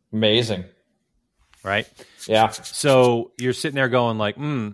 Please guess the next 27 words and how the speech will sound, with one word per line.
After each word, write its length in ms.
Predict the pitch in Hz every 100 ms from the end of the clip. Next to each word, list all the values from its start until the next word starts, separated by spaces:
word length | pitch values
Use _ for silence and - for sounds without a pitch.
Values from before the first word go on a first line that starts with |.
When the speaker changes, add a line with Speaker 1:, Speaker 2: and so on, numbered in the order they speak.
| -
Speaker 2:
And 140 | 135
I 60 | 135
said, 340 | 123 135 113 -
and 120 | 117
I 140 | 127
literally 480 | 131 123 139 160 156
said 240 | 131 135 117
this 140 | 117
to 100 | 120
Nicky. 340 | 110 113 110
I 120 | 95 95
said, 220 | - 95
"Is 100 | 87
this 160 | -
that 200 | - 123 117
big 140 | 120
of 80 | 107
a 40 |
deal?" 260 | 98 120 139
And 600 | 139 _ _ _ _ 117
he 60 |
goes, 120 | 113 104
"I'll 60 |
tell 180 | - 131
you 100 | 127
what, 140 | 117
G, 300 | - 110 107